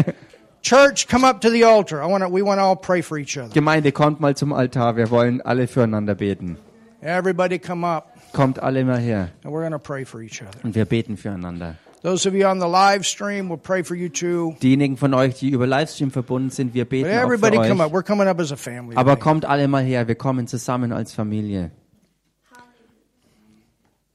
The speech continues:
Speaker 2: And those of you that are watching later, we pray for you too. I know some of you are not here today 'cause your schedules.
Speaker 1: Und diejenigen von euch, die das später anschauen werden, wir beten auch für euch, denn ich weiß, dass ihr ja,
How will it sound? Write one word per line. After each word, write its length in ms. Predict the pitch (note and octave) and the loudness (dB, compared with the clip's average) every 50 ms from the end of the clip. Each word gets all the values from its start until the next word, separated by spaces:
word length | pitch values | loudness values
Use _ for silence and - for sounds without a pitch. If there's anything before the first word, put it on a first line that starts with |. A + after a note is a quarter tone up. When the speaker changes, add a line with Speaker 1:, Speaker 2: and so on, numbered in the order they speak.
| _ _ _ _ _ _ _ _ _ _ _ _ _ _ _ _ _ _ _ - | _ _ _ _ _ _ _ _ _ _ _ _ _ _ _ _ _ _ _ -18
Speaker 2:
And 120 | C3 C3+ | -12 -8
those 260 | D3 D#3+ F3 F3 D3 E3 | -6 -4 -4 -4 -4 -4
of 80 | D#3+ | -2
you 140 | E3 E3+ E3+ | -2 -2 -2
that 100 | D#3+ E3 | -2 -4
are 100 | D3+ D3 | -6 -6
watching 420 | C#3+ D3+ D#3+ E3 E3 E3 - - D#3 | -4 -2 -2 -2 -2 -4 -6 -10 -8
later, 480 | D3+ D3+ D#3 D#3+ D#3+ D#3+ D3 D3+ D3+ D3+ | -6 -6 -4 -4 -4 -6 -6 -6 -6 -6
we 140 | C#3+ D3 C#3+ | -8 -10 -12
pray 340 | - _ - D3+ D3 D3+ | -14 _ -12 -10 -8 -8
for 140 | C#3 - D3 | -8 -10 -12
you 160 | C#3+ C#3+ D3 | -10 -10 -10
too. 320 | C3+ - - D3 C#3+ C#3+ C#3 | -12 -12 -12 -12 -10 -8 -8
I 80 | C#3 | -10
know 140 | C#3 C3+ C#3 | -10 -10 -10
some 260 | B2+ - - C#3+ C#3+ | -10 -8 -8 -8 -8
of 120 | C#3+ C#3 C#3 | -8 -8 -8
you 140 | C#3 C3+ C3+ | -8 -10 -10
are 120 | C3+ C3 | -10 -12
not 280 | B2+ C3 C#3 C3+ C3 B2+ | -12 -14 -12 -12 -14 -12
here 200 | - C#3+ C3+ C3+ | -10 -10 -10 -10
today 300 | C3 B2+ C3+ C3+ C3+ C3+ | -12 -12 -12 -12 -12 -12
'cause 260 | - - C3 B2 A2+ B2+ | -14 -14 -18 -16 -14 -14
your 100 | B2+ A#2 | -12 -12
schedules. 720 | - - - D3 C#3 C#3 C3 C#3 C3 C3 C3+ - - - _ _ _ _ _ _ _ - | -12 -10 -8 -8 -8 -8 -8 -10 -12 -10 -10 -10 -10 -10 _ _ _ _ _ _ _ -8
Speaker 1:
Und 120 | - G#2 | -6 -2
diejenigen 300 | A#2 A#2+ B2 B2+ B2+ B2+ | 0 0 2 2 0 0
von 180 | B2 - C3 B2+ | -2 -2 -4 -2
euch, 300 | C#3+ B2+ B2 B2 A#2 A#2+ | 0 0 0 -2 -2 -4
die 100 | - B2+ | -6 -6
das 220 | A#2 A#2 A2+ - | -4 -4 -6 -6
später 380 | - - - B2 B2 - C3 B2 | -8 -8 -6 -6 -4 -4 -4 -4
anschauen 440 | E2+ A#2+ A#2 - B2 A#2+ A#2 A#2 A2+ | -4 -6 -6 -4 -4 -4 -4 -2 -4
werden, 320 | A2+ A2+ A2+ A2 A2+ A2 | -4 -4 -4 -4 -4 -4
wir 80 | A#2 A2+ | -4 -4
beten 340 | - - A#2+ A#2+ A#2 B2 A#2+ | -4 -4 -6 -6 -6 -8 -6
auch 200 | - A2+ G#2+ - | -6 -6 -8 -4
für 160 | - A#2+ - | -4 -4 -2
euch, 260 | A2 A2+ B2 B2 A#2 | 0 -2 -2 -4 -6
denn 160 | - A#2+ - | -8 -10 -10
ich 160 | G#2+ G#2 - | -10 -10 -6
weiß, 240 | - G2+ G#2 A2 - - | -6 -6 -6 -6 -8 -10
dass 180 | A2+ G#2+ - | -12 -12 -10
ihr 120 | - - G#2+ | -6 -6 -4
ja, 300 | G#2 G2+ G2+ G2+ G2 | -2 -2 -2 -4 -6